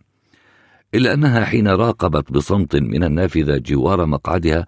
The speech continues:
لم تر سوى أرض كاملة من النفوس الضائعة.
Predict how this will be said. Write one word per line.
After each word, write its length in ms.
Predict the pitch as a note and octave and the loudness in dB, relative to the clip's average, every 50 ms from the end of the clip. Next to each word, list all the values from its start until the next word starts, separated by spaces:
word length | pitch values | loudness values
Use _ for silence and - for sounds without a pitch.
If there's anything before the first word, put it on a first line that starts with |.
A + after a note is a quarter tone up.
| - - _ _ _ _ _ | -8 -18 _ _ _ _ _
لم 240 | - D2+ D#2 C#2 A#1 | -2 -2 0 0 -2
تر 280 | - - D2 D2+ C2+ A#1+ | -2 -2 -2 -2 -2 -2
سوى 300 | - - C#2 C#2 C2+ - - | 0 0 0 0 0 -2 -2
أرض 220 | - F#2+ - - F2+ | -2 -2 0 0 -2
كاملة 580 | F2 D2 - - F2 D#2+ E2 G2 G#2+ G2 D#2+ - | -2 -2 -2 -2 0 0 2 0 0 0 0 0
من 340 | E2+ F2 E2 C#2 C#2+ F#2 G2+ | 0 -2 0 0 0 0 0
النفوس 480 | G2 F2+ E2+ E2+ D#2+ - G#2 G#2 - G2 | 2 2 2 0 0 0 0 -2 0 -2
الضائعة. 600 | F#2+ E2+ - F#2 D2+ - - B1+ A1+ G#1 A1+ - | -4 -2 -2 -2 -2 -2 -2 -2 -2 -2 -4 -6